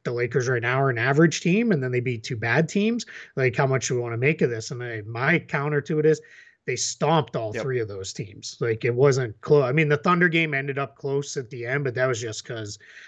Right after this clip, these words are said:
Speaker 1: they pressed and did a whole bunch of weird stuff. And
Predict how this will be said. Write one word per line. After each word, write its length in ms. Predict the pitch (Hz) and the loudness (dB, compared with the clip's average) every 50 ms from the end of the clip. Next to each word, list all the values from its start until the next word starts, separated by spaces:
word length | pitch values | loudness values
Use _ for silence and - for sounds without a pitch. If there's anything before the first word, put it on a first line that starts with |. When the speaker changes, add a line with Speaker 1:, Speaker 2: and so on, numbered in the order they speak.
| - _ _ - | -20 _ _ -4
Speaker 1:
they 280 | 120 113 110 107 104 - _ _ | -2 -2 -2 -4 -6 -10 _ _
pressed 460 | - - 151 131 120 117 113 - - - | -4 0 0 2 2 0 -2 -4 -4 -6
and 120 | 120 113 | -4 -2
did 140 | 113 120 113 | -2 0 0
a 20 | |
whole 160 | 113 123 123 | 2 2 0
bunch 220 | 113 107 107 104 - | 0 0 -2 0 0
of 60 | 120 | 2
weird 280 | 110 110 110 107 104 104 | 2 2 2 2 0 0
stuff. 440 | - - 120 107 101 101 - - | -2 -2 -2 -2 -4 -4 -4 -2
And 240 | 120 110 101 101 101 | -4 -2 -2 -4 -10